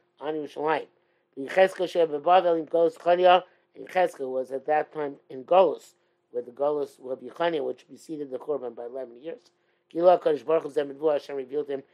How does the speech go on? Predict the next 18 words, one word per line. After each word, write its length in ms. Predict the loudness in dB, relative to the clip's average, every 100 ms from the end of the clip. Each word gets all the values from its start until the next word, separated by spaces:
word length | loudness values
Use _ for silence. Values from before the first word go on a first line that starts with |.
| _ _
in 100 | -10
prophecy, 480 | 4 6 6 2 -8
both 240 | -4 -4
say 140 | -2 0
him 180 | 0
that 260 | -2 -6 -2
day. 300 | 2 2 2 _ _ -14
You 80 |
see, 120 | -10 -8
Yechezkel, 400 | -4 -2 0 -2
he 60 |
says, 200 | -4 -6
"Yechezkel 300 | -4 -4 -2
Midvar 300 | -6 -4 -4
Hashem 240 | -4 -6 -8
Elai 260 | -4 -4
B'Shana 280 | -6 -10 -14
Tshis, 320 | -12 -10 -10